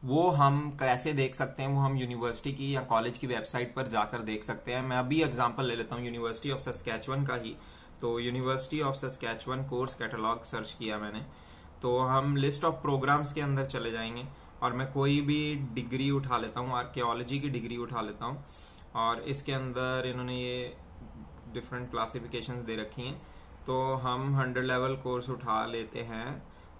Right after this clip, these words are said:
जैसे ग्रेको रोमन traditional evolution। तो इधर ये इन्होंने पिछले September twenty twenty का दे रखा है यहाँ पर, तो इसको access करते हैं syllabus को।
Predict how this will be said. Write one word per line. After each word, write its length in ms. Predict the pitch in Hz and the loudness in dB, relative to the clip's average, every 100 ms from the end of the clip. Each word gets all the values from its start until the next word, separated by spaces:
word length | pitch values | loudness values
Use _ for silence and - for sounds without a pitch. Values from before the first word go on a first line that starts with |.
| - | -6
जैसे 240 | 120 135 | -4 -2
ग्रेको 480 | 117 123 120 - 127 | -2 -2 -2 -2 0
रोमन 440 | 120 120 120 131 135 | 0 -2 -4 -4 -2
traditional 640 | 120 113 113 113 127 123 | -2 -2 -4 -4 -4 -4
evolution। 560 | 113 107 104 101 - - - - - - - - | -2 -4 -6 -8 -10 -12 -14 -18 -20 -20 -12 0
तो 360 | 143 156 - 147 | 4 4 4 0
इधर 280 | 139 143 | 2 4
ये 280 | 143 143 139 | 4 4 6
इन्होंने 240 | 139 139 143 | 6 4 2
पिछले 400 | 143 135 143 143 147 - - - - | 0 -2 0 0 0 -6 -16 -18 -14
September 500 | - 131 - 131 131 | -2 0 2 2 2
twenty 360 | 143 139 127 135 | 2 2 2 0
twenty 340 | 131 123 123 | -2 -2 -2
का 120 | 131 | 2
दे 220 | 135 120 123 | 2 2 0
रखा 300 | 135 127 117 | -2 0 0
है 160 | 117 | 0
यहाँ 160 | 113 107 | 0 -2
पर, 260 | 117 - - - - | -2 -6 -10 -18 -6
तो 200 | 123 120 | -2 0
इसको 280 | 123 127 143 | -2 -4 2
access 400 | 131 131 - 135 | 2 2 -2 -4
करते 360 | - 117 - 120 | -2 -4 -2 -2
हैं 260 | 123 139 - - - - | -2 -4 -8 -16 -18 -12
syllabus 500 | - 117 113 120 123 | -4 0 2 0 -2
को। 200 | - 143 | -2 -4